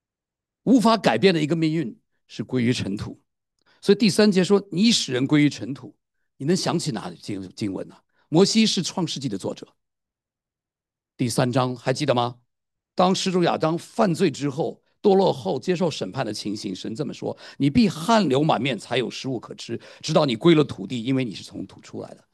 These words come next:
你本于尘土，也要归回尘土。”但是接着摩西又说：“如水冲去。”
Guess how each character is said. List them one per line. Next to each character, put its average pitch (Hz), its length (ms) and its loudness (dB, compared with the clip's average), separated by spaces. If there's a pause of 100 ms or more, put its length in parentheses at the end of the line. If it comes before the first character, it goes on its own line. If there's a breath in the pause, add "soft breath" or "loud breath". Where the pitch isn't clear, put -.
(180)
你 190 120 0
本 185 240 4
于 226 120 6
尘 175 260 2
土， 175 180 -8 (220 soft breath)
也 131 100 -2
要 139 120 4
归 190 200 4
回 165 200 0
尘 - 240 -16
土。” - 160 -20 (1000)
但 190 120 4
是 190 60 4
接 240 260 4
着 196 100 4
摩 127 160 0
西 160 140 -2
又 160 140 2
说 170 260 0
：“如 196 160 -4
水 - 160 -10
冲 165 240 -2
去。” - 260 -8